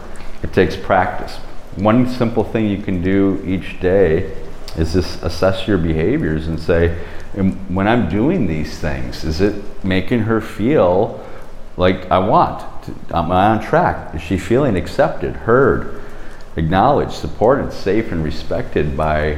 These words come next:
what I'm doing?" If she's not, then I'm off track and I need to get back on track. So that's the tool.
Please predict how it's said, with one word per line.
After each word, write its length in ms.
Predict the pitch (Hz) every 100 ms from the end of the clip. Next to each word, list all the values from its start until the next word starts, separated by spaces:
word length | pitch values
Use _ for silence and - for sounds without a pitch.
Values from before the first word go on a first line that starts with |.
| 76
what 220 | 80 95
I'm 240 | 98 95 82
doing?" 360 | 98 104 76 - -
If 260 | 123 -
she's 240 | - 139 123
not, 640 | 151 160 139 - - - - - - - - - - -
then 140 | 101 107
I'm 160 | 101
off 240 | 98 98 -
track 460 | 101 82 82 82 - -
and 100 | 90
I 80 | 87
need 240 | 90 82
to 60 | 85
get 280 | 85 -
back 300 | 92 71 -
on 220 | 76 73 73
track. 340 | - - - - - - - - - - -
So 160 | 123
that's 240 | 117 127 -
the 80 | 120
tool. 400 | - 110 76